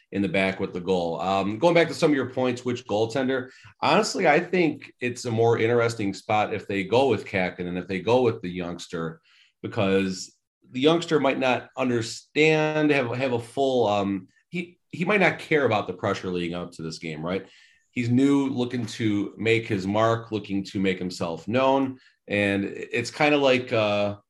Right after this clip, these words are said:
you know, bringing in the rookie, uh, pinch hitter when the other team's, uh, pitcher has a no-hitter going or something like that. Someone who doesn't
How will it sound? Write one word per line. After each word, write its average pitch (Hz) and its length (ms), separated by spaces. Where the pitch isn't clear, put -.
you 110 120
know, 95 80
bringing 120 300
in 117 200
the 101 120
rookie, 113 760
uh, 90 300
pinch - 560
hitter 101 580
when 101 800
the 110 140
other 117 200
team's, 104 500
uh, 95 140
pitcher 123 340
has 113 240
a 104 60
no-hitter 104 460
going 85 360
or 85 80
something 92 460
like 90 240
that. 80 200
Someone 127 300
who 117 60
doesn't 107 320